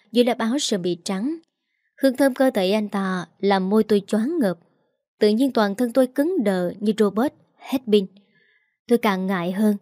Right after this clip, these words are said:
sau giây phút khựng lại, mặt mũi như than hồng, tôi lập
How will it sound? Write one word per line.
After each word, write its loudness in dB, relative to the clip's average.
sau 4
giây 6
phút 6
khựng -2
lại, -4
mặt 0
mũi 2
như 2
than -2
hồng, -2
tôi 2
lập 0